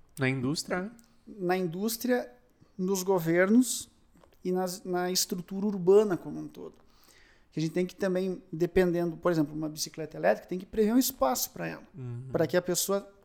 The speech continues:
Speaker 2: tenha segurança pra poder se deslocar, não no meio de carro, tudo que,
Speaker 1: Uhum.
Speaker 2: não, pra, às vezes, a pessoa se sentir insegura por risco de acidente acaba não adquirindo o produto.
Speaker 1: Uhum.
Speaker 2: Então, tudo isso vem mudando. Fora outras coisas como direção autônoma,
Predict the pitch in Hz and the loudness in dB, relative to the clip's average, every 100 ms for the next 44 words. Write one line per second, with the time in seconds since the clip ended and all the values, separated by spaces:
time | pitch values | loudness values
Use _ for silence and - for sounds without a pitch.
0 | _ 214 233 226 - 196 202 185 196 214 | _ 4 6 4 2 2 2 4 4 2
1 | - 170 160 165 160 160 165 156 175 160 | -2 -4 -8 -6 -6 -8 -8 -4 -2 0
2 | 180 170 202 180 175 165 160 165 170 170 | 0 0 -2 -2 -2 -2 -2 0 2 0
3 | - 165 175 165 - - - - 135 127 | -6 -8 -6 -8 -8 -14 -20 -18 -8 -4
4 | 160 156 160 160 156 160 160 147 - - | -4 -4 -4 -4 -4 -4 -4 -4 -6 -10
5 | - - - - _ _ 185 202 - 202 | -20 -20 -20 -20 _ _ -2 0 0 -2
6 | - 214 - 202 208 269 285 - 202 202 | -2 -2 -2 -2 0 2 2 0 -2 -2
7 | - 202 - 185 196 220 196 185 170 165 | 0 -2 -2 0 -2 -2 -4 -4 -8 -12
8 | 151 160 151 151 - - - - 120 117 | -12 -14 -12 -14 -18 -20 -20 -10 -8 -8
9 | 123 131 - 165 165 - _ - 226 220 | -12 -16 -2 0 0 -6 _ 0 2 2
10 | 226 - 220 185 208 208 160 156 156 - | 2 0 0 0 0 -2 -2 -4 -4 -12
11 | - 180 190 262 320 - _ _ _ _ | 0 4 6 4 2 -6 _ _ _ _
12 | _ _ _ _ 185 190 214 - 190 180 | _ _ _ _ 2 4 2 -2 0 0
13 | 175 - 165 156 151 151 147 160 156 - | 0 -4 -4 -2 -4 -6 -6 -4 -4 -2
14 | 165 185 - 202 202 196 196 185 180 180 | 0 -2 2 4 4 2 -4 -6 -4 -4
15 | 175 175 170 | -4 -6 -8